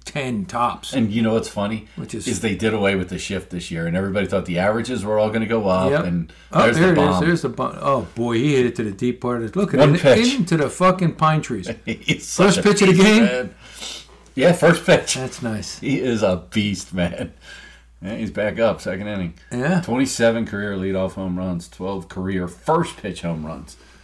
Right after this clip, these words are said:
Speaker 1: Nice.
Speaker 2: He must just warm up, like, in the cages. You know how
Speaker 1: Mm-hmm.
Speaker 2: they have the cages right,
Speaker 1: Yeah.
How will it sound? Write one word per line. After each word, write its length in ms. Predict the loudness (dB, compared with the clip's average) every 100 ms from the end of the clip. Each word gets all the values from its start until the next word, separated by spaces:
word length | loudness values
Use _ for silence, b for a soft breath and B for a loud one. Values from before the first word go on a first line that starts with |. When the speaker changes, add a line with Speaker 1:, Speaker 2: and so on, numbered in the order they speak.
| B B -14
Speaker 1:
Nice. 140 | -2
Speaker 2:
He 100 | 2
must 240 | 4 2
just 180 | 0 -2
warm 380 | -2 0 2 2
up, 280 | 2 0 -8 -20 _ _
like, 340 | -2 -2 -2 -6
in 160 | -4 -2
the 80 | -2
cages. 540 | -2 -2 -2 -4 -8
You 100 | -2
know 40 | 0
how 60 | 2
Speaker 1:
Mm-hmm. 60 |
Speaker 2:
they 60 | 2
have 60 | 0
the 60 |
cages 380 | -2 -2 -4 -4
right, 260 | -4 -4 -6 -14 -4
Speaker 1:
Yeah. 240 | -2 -2